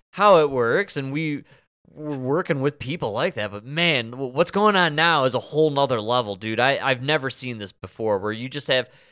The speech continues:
th-, here in Denver, what we're seeing, without exaggeration, it's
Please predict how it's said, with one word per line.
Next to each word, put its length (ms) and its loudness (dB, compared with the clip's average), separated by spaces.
th-, 140 -16
here 180 -2
in 80 -2
Denver, 380 0
what 220 0
we're 180 2
seeing, 560 -2
without 320 2
exaggeration, 720 0
it's 200 -10